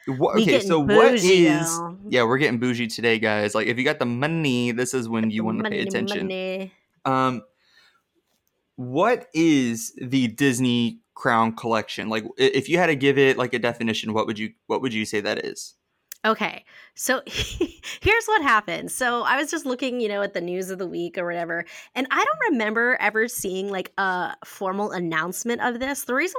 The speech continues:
Speaker 2: why I found it is 'cause I, um, am lazy and I set up Google Alerts for multitude of product, a multitude of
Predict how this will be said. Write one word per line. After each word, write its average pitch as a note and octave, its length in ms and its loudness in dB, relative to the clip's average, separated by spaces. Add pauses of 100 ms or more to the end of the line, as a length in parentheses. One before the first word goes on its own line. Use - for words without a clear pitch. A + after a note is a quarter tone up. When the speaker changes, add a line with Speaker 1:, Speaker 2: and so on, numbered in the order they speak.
Speaker 2:
why E4 80 -4
I B3+ 40 -6
found A#3 240 0
it F3+ 80 -6
is F#3 160 -8
'cause G3 160 -8
I, A3+ 360 -2
um, F#3 360 -2
am F#3+ 140 -6
lazy E3+ 480 -6 (320)
and F#3+ 360 -2
I G3 360 2
set G#3 220 -2
up G3+ 120 -4
Google F#3+ 320 0
Alerts E3+ 500 -4
for F#3 320 -2
multitude G3 1080 -2
of F3 240 -6
product, D#3+ 400 -4
a G3 160 0
multitude A3+ 480 -2
of E3+ 280 -2